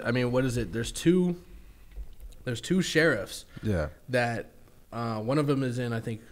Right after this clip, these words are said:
Speaker 1: Mojave County, and the other one is in Pinal County, where they've al-, they've already announced. They were on the news yesterday talking about, yeah, if, you know, people are, are not supposed to be open, businesses aren't supposed to be open,
Speaker 2: Yeah.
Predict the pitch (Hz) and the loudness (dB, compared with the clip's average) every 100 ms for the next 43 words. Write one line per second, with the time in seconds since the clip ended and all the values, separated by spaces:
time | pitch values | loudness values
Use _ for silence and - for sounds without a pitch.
0 | - 101 110 135 143 139 151 143 135 113 | -14 -8 -2 0 0 0 2 2 2 2
1 | 120 127 117 107 110 113 113 127 120 107 | 2 2 0 -2 -4 -4 0 0 0 -4
2 | 104 101 - - - - - 113 117 147 | -6 -10 -12 -20 -20 -16 -4 -2 4 6
3 | 143 - 123 120 139 151 131 113 107 107 | 4 2 2 4 4 6 6 6 2 2
4 | 127 113 135 131 107 107 110 110 131 - | 0 2 2 2 2 0 0 0 0 0
5 | 104 110 107 110 101 107 104 104 - - | -4 -2 -2 -2 -2 0 0 -2 -6 -18
6 | - 123 135 127 127 117 127 117 113 113 | 0 4 6 6 6 2 -2 0 0 0
7 | 110 101 - - - - - 127 120 117 | -2 -4 -14 -20 -20 -18 -2 0 2 2
8 | 113 107 87 113 113 110 120 110 104 110 | 2 0 0 0 0 2 0 0 0 2
9 | 110 104 113 117 107 110 110 113 110 107 | 2 0 0 0 0 -2 -2 -2 -2 0
10 | 104 117 113 117 113 123 107 85 | 2 2 2 0 0 2 2 2